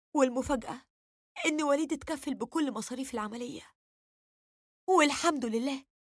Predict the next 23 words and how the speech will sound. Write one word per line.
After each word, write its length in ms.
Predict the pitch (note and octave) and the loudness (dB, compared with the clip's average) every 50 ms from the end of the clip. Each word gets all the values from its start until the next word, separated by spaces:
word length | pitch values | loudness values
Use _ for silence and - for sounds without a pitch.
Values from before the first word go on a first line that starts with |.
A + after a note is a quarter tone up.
| _ - | _ -2
رجعت 400 | D#4+ D#4+ B3 E4 F4 E4 C4+ - C#4 | 0 2 4 4 4 4 2 -2 0
أمشي 340 | - D4+ D#4 C#4 - C4+ | 0 0 0 0 -4 -4
تاني 260 | C4 - D4+ C#4 A3+ G#3+ | 0 2 2 2 2 -2
على 180 | G3 F#3+ G3 | -4 -4 -4
رجليا، 520 | F#3 G#3 E3+ F#3+ B3 B3+ A#3+ A#3+ - - - _ _ _ _ _ _ _ _ _ _ _ _ _ - | -6 -6 -4 -2 -4 -4 -4 -6 -10 -14 -18 _ _ _ _ _ _ _ _ _ _ _ _ _ 2
وربنا 460 | C#4+ C4+ C#4 C4 G3+ G#3+ A3+ F#3 A#3 | 4 4 4 4 4 2 0 0 0
كرمني 560 | - - A3 G#3 A#3 - - - - - _ _ _ _ _ _ _ _ _ _ | -4 -6 -6 -8 -8 -8 -10 -16 -18 -20 _ _ _ _ _ _ _ _ _ _
وعوضني 640 | C4+ C4+ B3+ B3+ B3 A3+ A#3+ C#4 C#4+ - A#3 A#3 - | 6 8 8 8 6 6 4 2 2 0 -4 -8 -6
أجمل 380 | - - D4+ C4 G3+ G3 F3+ F3+ | 2 2 2 2 2 -4 -8 -8
عوض. 280 | G3 G#3+ A3+ D4 D#4 - _ - _ _ _ _ _ _ _ _ _ - | -8 -8 -8 -10 -12 -16 _ -20 _ _ _ _ _ _ _ _ _ -6
وليد 420 | B3 C4 B3+ D4 C4+ C4+ - _ - _ _ _ _ _ _ _ _ _ - | -4 -4 -2 -4 -6 -8 -10 _ -20 _ _ _ _ _ _ _ _ _ -4
كان 120 | D4 C4+ B3 | -2 -2 0
ونعم 400 | A#3+ A#3+ B3+ C#4 C4+ B3 A3 A3 | 0 -2 0 0 -2 -2 -2 -4
الزوج 360 | G#3+ F3 E3+ A3+ B3 - - _ _ - _ _ _ _ - | -6 -6 -6 -8 -8 -8 -10 _ _ -20 _ _ _ _ 0
والأخ 520 | C4 B3+ B3 - - C#4 - G3+ F#3+ - | 2 2 2 2 0 -2 -2 -4 -8 -12
والأب. 300 | G3+ G#3 - - - - _ _ _ _ _ _ _ _ _ _ _ _ _ _ _ _ - | -12 -10 -10 -10 -10 -12 _ _ _ _ _ _ _ _ _ _ _ _ _ _ _ _ 2
أنا 200 | C#4+ C#4 C#4 C#4 | 2 4 4 2
خلاص 480 | C4 C4 C#4 C4+ C#4 C4 - - - - _ _ _ _ _ _ _ _ | 0 -2 -4 -4 -4 -6 -8 -10 -14 -16 _ _ _ _ _ _ _ _
خلصت 380 | - - F4+ D4 - - A3+ - | -2 0 0 0 0 -4 -10 -10
حكايتي 600 | - - A#3 - C#4 A#3+ A3 - - - C4+ - _ _ _ _ _ _ _ _ | -10 -8 -6 -4 -4 -4 -6 -8 -14 -16 -18 -20 _ _ _ _ _ _ _ _
وجاية 420 | - - C#4 A#3+ D4+ F4 D#4+ C#4 - | 4 6 6 8 8 6 6 4 2
أقول 160 | - A3 G#3+ | 0 -2 -4
لكم: 320 | B3 C4 - - A3 - | -4 -6 -8 -10 -14 -16